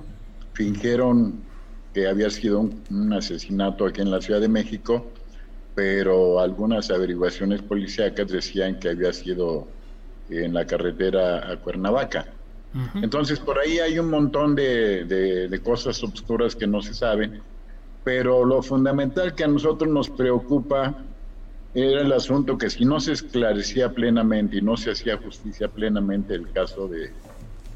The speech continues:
Speaker 1: de Manuel Buendía Telles Girón, es que iban a crecer los crímenes y las agresiones contra periodistas, eh, también por eso,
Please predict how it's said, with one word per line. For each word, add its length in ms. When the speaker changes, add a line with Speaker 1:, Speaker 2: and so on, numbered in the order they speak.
Speaker 1:
de 120
Manuel 340
Buendía 360
Telles 380
Girón, 380
es 180
que 140
iban 360
a 120
crecer 560
los 200
crímenes 680
y 60
las 260
agresiones 600
contra 340
periodistas, 880
eh, 1120
también 420
por 200
eso, 420